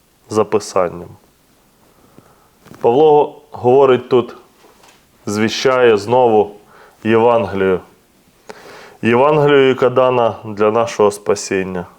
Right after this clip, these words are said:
Цю добру новину, якою можна спастись. Тут сказано: «Звіщаю ж вам, браття, Євангелію», і другий вірш говорить,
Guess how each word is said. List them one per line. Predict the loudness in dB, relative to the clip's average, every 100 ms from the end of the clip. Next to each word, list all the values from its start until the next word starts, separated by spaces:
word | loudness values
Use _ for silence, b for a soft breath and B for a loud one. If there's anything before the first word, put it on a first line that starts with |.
| -8
Цю | -4
добру | 0 0 0 0
новину, | 0 2 0 0 -4 -4 _ _ _ _ b b b b b b b b b b b b b b b _ _ -20 -20 _ _ -4
якою | -2 2 2 2
можна | 0 0 -2
спастись. | -6 -6 -8 -8 -12 -12 -12 -20 _ _ _ _ _ _ _ _ _ b b b
Тут | -4 -4
сказано: | -2 0 2 2 2 0 0 -6 -8
«Звіщаю | -4 -2 0 2 4
ж | 2
вам, | 0 2
браття, | 0 0 0 -2
Євангелію», | 0 0 2 0 0 2 2 2 B B B B
і | -14
другий | -4 0 2 0 0
вірш | 0 0 0
говорить, | 0 2 2 0